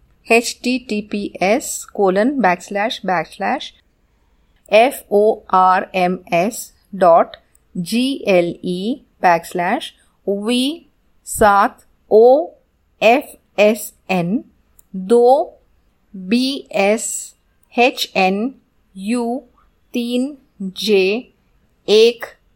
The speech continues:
ज़ेड ए के माध्यम से प्रस्तुत करें। और आवेदन की अधिक सूचना के लिए सुभाष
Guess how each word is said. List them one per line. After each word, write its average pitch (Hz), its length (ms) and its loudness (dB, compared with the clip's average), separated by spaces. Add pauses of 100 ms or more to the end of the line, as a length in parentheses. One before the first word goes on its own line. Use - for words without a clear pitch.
(160)
ज़ेड 202 440 0 (520)
ए 190 160 6 (800)
के 233 160 2
माध्यम 214 480 2
से 285 180 -2 (600)
प्रस्तुत 220 360 0 (240)
करें। 165 360 -2 (460)
और 208 380 4
आवेदन 208 640 2 (280)
की 247 380 -6 (240)
अधिक 294 320 0
सूचना 240 520 2
के 226 200 -2
लिए 185 340 -2 (480)
सुभाष 233 680 0